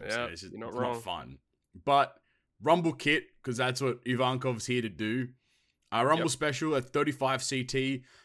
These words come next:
Speaker 2: Targets team in a large range for half stat reduction for twenty-five seconds. Targets cerebral allies for attack, speed, recovery up level six for twenty-five seconds. And targets three enemies with high attack for one point five X attack.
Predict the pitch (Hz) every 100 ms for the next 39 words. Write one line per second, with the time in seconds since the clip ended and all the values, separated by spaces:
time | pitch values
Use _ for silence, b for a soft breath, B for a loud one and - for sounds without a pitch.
0 | - 147 156 143 - - 156 160 143 139
1 | 123 117 127 131 143 127 - 113 120 123
2 | 120 127 127 113 - 117 139 - - 117
3 | 117 120 113 113 - 117 117 - 110 101
4 | 87 139 135 147 139 127 B B B -
5 | 127 131 123 - 120 135 147 156 127 135
6 | 135 131 127 - 98 - - 135 139 -
7 | _ _ _ _ - - - 139 143 143
8 | 131 107 117 - 131 131 - 117 113 107
9 | 107 - 156 123 123 101 104 - 104 98
10 | 98 101 - B B B 113 117 107 -
11 | 131 139 123 127 127 117 113 - 120 117
12 | 120 - 110 101 - - 113 98 101 107
13 | 113 104 - 92 90 82 82 78 - 117
14 | 117 -